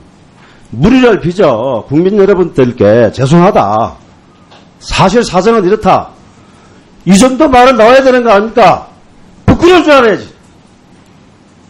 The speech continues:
지금 보세요.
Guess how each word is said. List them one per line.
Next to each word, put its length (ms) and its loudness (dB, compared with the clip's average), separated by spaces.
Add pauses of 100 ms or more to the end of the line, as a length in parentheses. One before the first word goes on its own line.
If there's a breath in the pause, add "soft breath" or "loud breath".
(1300)
지금 260 2
보세요. 540 0